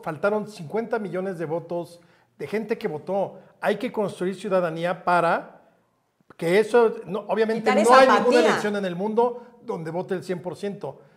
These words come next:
Speaker 1: pero en momentos como los que atraviesa el país necesitas que la sociedad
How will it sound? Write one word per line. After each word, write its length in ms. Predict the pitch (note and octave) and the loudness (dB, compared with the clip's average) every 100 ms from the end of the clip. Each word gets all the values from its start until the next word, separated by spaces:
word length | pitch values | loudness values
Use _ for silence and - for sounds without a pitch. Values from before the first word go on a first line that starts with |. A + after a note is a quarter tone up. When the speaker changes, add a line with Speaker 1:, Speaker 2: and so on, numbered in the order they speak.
| _ - | _ -4
Speaker 1:
pero 380 | F#3 G3 A3+ - | 0 2 0 -2
en 320 | E3+ F#3 - - | -8 -8 -12 -16
momentos 680 | G3 F3 A3+ B3 C4 B3+ - | -12 -4 -4 -2 -2 -2 -6
como 200 | F3+ E3+ | -8 -8
los 140 | D3+ | -6
que 80 | E3+ | -10
atraviesa 320 | D3+ F3 G3 | -8 -8 -8
el 60 | E3+ | -8
país 200 | F3 F3+ | -8 -8
necesitas 580 | F3+ D#3 E3+ E3+ G3+ G3+ | -10 -12 -14 -8 -10 -8
que 100 | F3 | -8
la 140 | D3 | -8
sociedad 640 | D#3+ D3 D3 D3+ A3 B3 | -10 -12 -8 -4 -4 -4